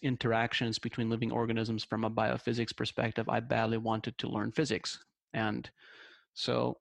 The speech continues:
as I had done with all the other topics up to that point, I went to the library and, um, I actually got a, a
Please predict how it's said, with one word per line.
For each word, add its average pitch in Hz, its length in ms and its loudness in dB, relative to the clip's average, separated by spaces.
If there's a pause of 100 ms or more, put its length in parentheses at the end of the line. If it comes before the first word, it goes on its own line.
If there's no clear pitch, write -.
as 139 200 4
I 151 80 6
had 127 220 2
done 123 220 4
with 120 160 0
all 120 160 2
the 117 100 2
other 117 140 4
topics - 440 -2
up 113 120 -2
to 120 80 -2
that 113 220 0
point, 135 380 0
I 113 120 0
went 113 240 0 (100)
to - 80 -4
the 113 80 0
library 110 720 2
and, 107 460 -2 (560)
um, 101 540 0 (280)
I 110 120 2
actually 117 280 0
got 113 380 2 (100)
a, 107 300 0 (760)
a 98 200 0